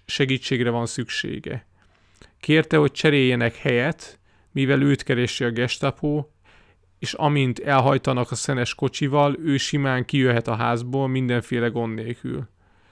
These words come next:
Nem tudta, hogy fog reagálni a munkás, de eddigre már az olaszok elég német ellenesek voltak, úgyhogy reménykedhetett. Az ember végül segített, beugrott a pincébe, és helyet cseréltek.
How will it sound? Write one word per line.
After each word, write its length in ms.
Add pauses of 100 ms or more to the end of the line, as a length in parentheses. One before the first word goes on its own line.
(420)
Nem 180
tudta, 280
hogy 200
fog 180
reagálni 520
a 40
munkás, 760
de 180
eddigre 380
már 340
az 200
olaszok 640
elég 420
német 340
ellenesek 540
voltak, 500 (360)
úgyhogy 640
reménykedhetett. 1120 (720)
Az 140
ember 340
végül 560 (100)
segített, 920
beugrott 540
a 40
pincébe, 640
és 180
helyet 320
cseréltek. 800